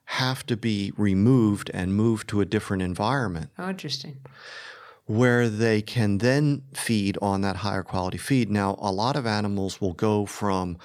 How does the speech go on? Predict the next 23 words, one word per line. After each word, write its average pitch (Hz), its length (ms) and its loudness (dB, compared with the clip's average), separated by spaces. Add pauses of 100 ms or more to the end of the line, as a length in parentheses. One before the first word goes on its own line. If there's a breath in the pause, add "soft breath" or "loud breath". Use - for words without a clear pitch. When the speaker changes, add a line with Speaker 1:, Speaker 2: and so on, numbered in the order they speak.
(420 loud breath)
Speaker 1:
the 95 120 0
poor 117 320 0
production 104 640 -2
pastures 95 800 -4
to 95 800 2
better 117 300 2
quality 92 500 -2
pastures 90 800 -6 (340 loud breath)
and 101 160 0
spend 107 360 0
several 131 440 2
more 110 240 2
months 110 440 0
on 107 260 -2
pasture. 117 680 -6 (920 loud breath)
They 123 160 4
may 131 280 4
then 120 420 2 (500)
go 113 180 4
completely 113 720 0
to 104 220 -2
finish 117 500 0
weight 110 360 0